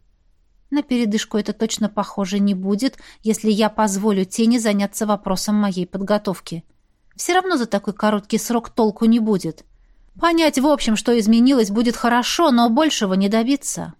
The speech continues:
Поэтому стоит отвоевать для себя время на отдых. "Тогда я подготовлю распределитель через день", вынес нужное для себя хозяин лавки, ранее наблюдавший за нашим разговором чуть в стороне. "Кстати, Шен,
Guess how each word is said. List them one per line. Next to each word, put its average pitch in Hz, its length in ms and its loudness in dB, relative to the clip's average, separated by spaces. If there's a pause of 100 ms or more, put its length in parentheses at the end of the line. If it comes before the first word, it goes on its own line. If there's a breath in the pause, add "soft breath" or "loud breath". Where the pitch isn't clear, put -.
(120)
Поэтому 320 480 2
стоит 269 380 0
отвоевать 202 640 0
для 208 120 0
себя 196 360 0
время 180 320 0
на 214 200 2
отдых. 208 480 -4 (580)
"Тогда 277 320 0
я 320 180 2
подготовлю 269 640 0
распределитель 233 1040 0 (120)
через 277 400 0
день", 170 360 -4 (520)
вынес 196 480 0
нужное 226 440 2
для 214 160 0
себя 214 360 -2
хозяин 190 500 0
лавки, 285 480 -2 (320 loud breath)
ранее 302 400 2
наблюдавший 226 680 0
за 226 120 0
нашим 196 320 0
разговором 185 640 -2
чуть - 180 -10
в - 40 -8
стороне. 196 580 -2 (720 loud breath)
"Кстати, - 680 -2
Шен, 277 380 2